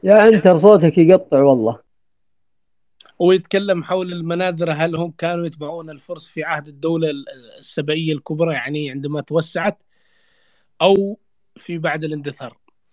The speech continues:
Speaker 2: طبعا ال-، ال-، ال-، حصلت ال-، ال-، التصالح ما بين المناذرة وال-، والفرس في فترات والدولة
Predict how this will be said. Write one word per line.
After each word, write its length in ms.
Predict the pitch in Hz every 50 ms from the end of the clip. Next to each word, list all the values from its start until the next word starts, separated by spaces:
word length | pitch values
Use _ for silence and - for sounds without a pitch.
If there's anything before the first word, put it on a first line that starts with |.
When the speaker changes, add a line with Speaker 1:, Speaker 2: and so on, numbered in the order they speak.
| _ _ _ _ _ _ _ _
Speaker 2:
طبعا 280 | - 175 175 180 196 208
ال-، 340 | 196 190 175 - 160 156 143
ال-، 200 | 147 151 147 139
ال-، 220 | 139 139 135 127
حصلت 600 | - - - 180 180 - - 208 208 196 - -
ال-، 160 | 170 156 151
ال-، 240 | 135 143 139 113 -
التصالح 640 | 143 - _ - 151 131 - 180 185 180 165 151 -
ما 160 | 151 156 160 160
بين 280 | 156 180 185 180 170
المناذرة 680 | 160 147 143 147 151 160 165 165 147 135 135 120 117 - _ _ _
وال-، 560 | _ 117 127 131 139 139 139 131 127 123 - - 135
والفرس 760 | 127 135 131 131 123 - - 190 202 208 190 - - - - _ _ _ _ _ _ _ _ _ _ _ _ _ _ _ _ _ _ _ _ _ _ _ _ _ _ _ _ _ _
في 180 | - 160 156
فترات 600 | 147 - 156 - - 156 170 190 202 196 185 - 160
والدولة 680 | 151 143 135 135 170 185 185 180 185 185 170 160 160